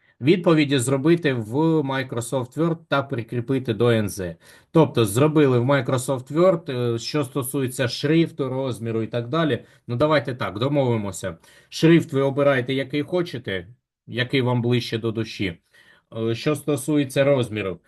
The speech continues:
ну, давайте хоча б не менше чотирнадцятого, щоб, е, ну, добре, дванадцятий це,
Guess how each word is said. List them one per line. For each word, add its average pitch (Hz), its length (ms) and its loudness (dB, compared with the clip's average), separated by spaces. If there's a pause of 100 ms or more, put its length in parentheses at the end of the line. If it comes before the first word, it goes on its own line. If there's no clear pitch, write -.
(260)
ну, 131 100 -6
давайте 151 360 2
хоча 135 280 -2
б 135 60 -8
не 123 100 0
менше 127 300 -4
чотирнадцятого, 104 880 -4
щоб, 101 280 -12
е, 92 400 -10 (200)
ну, 131 140 0
добре, 110 340 4
дванадцятий 131 680 0
це, 110 560 0